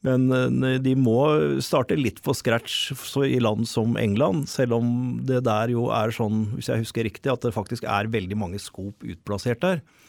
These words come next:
Sånn at det, det, de kanskje slipper da den initielle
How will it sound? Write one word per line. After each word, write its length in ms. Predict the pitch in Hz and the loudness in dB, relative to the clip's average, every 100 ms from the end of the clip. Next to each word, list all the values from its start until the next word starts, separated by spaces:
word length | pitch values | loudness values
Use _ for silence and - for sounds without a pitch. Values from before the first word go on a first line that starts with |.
| _ _ | _ _
Sånn 220 | 123 120 113 | -2 0 0
at 120 | 110 | 0
det, 840 | 117 117 110 110 107 107 113 120 | 0 2 2 2 2 -2 -4 -2
det, 800 | 110 104 107 113 113 110 110 110 120 123 | 0 0 0 0 0 0 -2 -4 -6 -4
de 100 | 123 | -2
kanskje 240 | 120 110 113 | -2 -4 -4
slipper 260 | 110 - 120 107 | -6 -4 -2 0
da 80 | |
den 300 | 110 98 98 | 0 -2 -2
initielle 600 | 101 113 101 117 98 104 | -4 -4 -2 -2 -2 -2